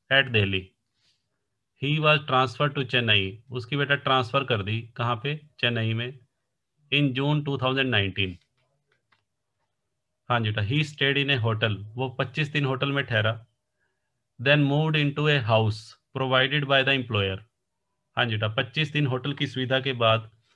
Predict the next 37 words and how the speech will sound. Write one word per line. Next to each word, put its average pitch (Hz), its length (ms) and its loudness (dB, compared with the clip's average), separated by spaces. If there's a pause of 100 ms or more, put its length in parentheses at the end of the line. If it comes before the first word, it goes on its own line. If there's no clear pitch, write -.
(640)
एम्प्लॉयर 139 480 2
ने 143 100 0
बेटा 139 200 0
उसे 135 180 0
एक 139 100 -4
मकान 131 360 4
दे 120 120 2
दिया 123 160 2
रहने 117 260 0
के 120 80 -4
लिए 127 120 -2
और 131 80 0
वो 131 140 0
वहाँ 123 220 4
शिफ्ट 120 240 -2
कर 101 160 0
गया। 98 220 -4 (960)
Compute 143 400 0
the 151 140 2
value 135 300 0
of 139 80 0 (100)
perquisite 117 600 -2 (760)
if 147 180 0
वरुण 135 340 2
annual 135 320 2
salary। 110 380 0 (800)
वरुण 135 340 0
की 147 140 -2
जो 139 100 -2
एनुअल 135 260 0
सैलरी 127 360 -4
है 135 100 -2
चार 123 300 4
लाख 127 160 2
अड़तीस 120 320 0
हजार 123 240 2
है। 135 200 -8